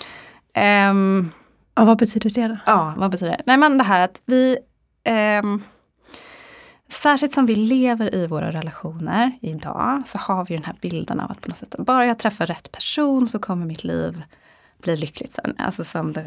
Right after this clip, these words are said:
Speaker 1: skildras i på något sätt kulturen. Sådär. Eh, att det så mycket handlar om att så här, den här rätta personen ska komplettera mig och göra mig kanske till en bättre människa eller liksom livet ska bli bra för att vi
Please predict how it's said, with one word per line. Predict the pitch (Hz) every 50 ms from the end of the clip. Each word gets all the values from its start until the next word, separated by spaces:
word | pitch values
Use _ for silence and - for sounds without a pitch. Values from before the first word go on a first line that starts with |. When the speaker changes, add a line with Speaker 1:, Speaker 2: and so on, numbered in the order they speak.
| 175 -
Speaker 1:
skildras | - - 170 156 151 156 165 165 156 - -
i | 180 -
på | - -
något | 156 151
sätt | - - - _ _ - - - - _ _
kulturen. | _ - - - - - 151 139 - - - - - _ _ _ _ _
Sådär. | - - 175 208 269 349 302 - _ - - - - - - - - - - - - - - _ _
Eh, | 190 185 180 175 175 170 165 - -
att | 175 - _
det | - 175 165
så | 156 - 160
mycket | 160 160 - -
handlar | - 214 190 180 175 190 208
om | 180 165 156 160
att | - -
så | - -
här, | 175
den | - 180 175
här | 214 226 214 202 214 202
rätta | 202 226 220 - - _ -
personen | - 202 190 - 196 190 185 185 180 180 170
ska | 170 - - 175 170 170 170 160 - - - - _ _ _
komplettera | - - 190 185 - 180 - - 208 196 196 190 185 190
mig | 185 180 185 185 185 175 170
och | 165
göra | 170 170 165 160
mig | 160 165 165 165 165
kanske | - 165 165 170
till | - -
en | 165
bättre | - - - - 156
människa | 165 180 190 180 180 175 165 - - 165
eller | 160 165 175 165 165 156 - -
liksom | - - - 202 - -
livet | 165 175 175 165 165 156
ska | - - -
bli | - 160 170 170 156 151 - - - - - _ _
bra | - 170 160 - -
för | - - 165
att | 151 - -
vi | 156 160 - -